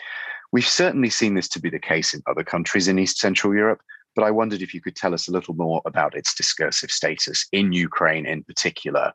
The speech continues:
Is it a narrative that, given the country's divided politics, could paradoxically even be a kind of unifying discourse?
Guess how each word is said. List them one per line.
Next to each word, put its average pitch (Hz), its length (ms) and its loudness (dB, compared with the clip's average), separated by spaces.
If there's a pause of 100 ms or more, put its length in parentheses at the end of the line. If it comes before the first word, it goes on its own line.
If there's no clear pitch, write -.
(120)
Is 135 140 4
it 139 80 4
a 123 80 4
narrative 107 640 2
that, 82 280 0 (100)
given 92 180 0
the 85 80 -4
country's 80 580 -2
divided 85 540 0
politics, - 640 -6
could 127 340 2 (320)
paradoxically 90 840 0
even 92 260 2
be 85 140 2
a 82 40 -2
kind 82 320 -2
of 82 140 -2 (220)
unifying - 680 2
discourse? - 580 -8